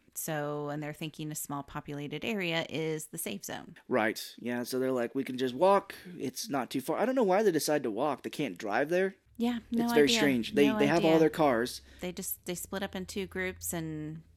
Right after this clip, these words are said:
Speaker 2: Mm-hmm.
Speaker 1: they're just walking. They're like, "It's a nice day.
Speaker 2: And
Speaker 1: Why
Speaker 2: they're,
Speaker 1: not?"
Speaker 2: yeah, they're like, "Well, let's split up into two different groups or something so we're not all together, and we'll just walk towards this little area that this lady knows about."
Speaker 1: Mm-hmm.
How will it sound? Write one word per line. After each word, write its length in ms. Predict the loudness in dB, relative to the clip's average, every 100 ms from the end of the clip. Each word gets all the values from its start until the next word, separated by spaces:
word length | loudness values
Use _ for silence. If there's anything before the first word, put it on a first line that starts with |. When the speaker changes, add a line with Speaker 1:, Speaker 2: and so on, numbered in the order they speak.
| -4
Speaker 2:
Mm-hmm. 420 | -2 0 -2 -2 -6
Speaker 1:
they're 320 | -6 -6 -8 _ _ _
just 240 | -14 -12 -6
walking. 480 | -6 -6 -10 -10 -14 _ _ _ _
They're 160 | -6 -2
like, 220 | -2 -2
"It's 140 | -4 -2
a 60 |
nice 260 | -2 -2 -6
day. 440 | -8 -6 -8 -10 -14 _ -4
Speaker 2:
And 80 | 0
Speaker 1:
Why 100 | 2
Speaker 2:
they're, 80 | 0
Speaker 1:
not?" 240 | -2 -8 0
Speaker 2:
yeah, 260 | 4 4
they're 100 | 4
like, 200 | 4 2
"Well, 100 | 2
let's 160 | 2 2
split 240 | 2 4
up 120 | 4 2
into 240 | -2 -4 -6 _ _
two 180 | -6 0
different 320 | 0 0 -2
groups 280 | 2 0 0
or 40 | -2
something 400 | -2 0 -2 2
so 160 | 0
we're 100 | 2
not 200 | 0 2
all 120 | 0
together, 480 | 0 2 2 4 2
and 100 | 2
we'll 100 | -2
just 180 | -4 0
walk 240 | 2 2 2
towards 240 | -2 -2
this 160 | -4 -2
little 240 | 0 2
area 380 | 0 0 0 -2
that 160 | -2
this 140 | -6 -4
lady 220 | -6 -6
knows 220 | -8 -8 -8
about." 320 | -10 -10 -8
Speaker 1:
Mm-hmm. 420 | -8 -8 -8 -8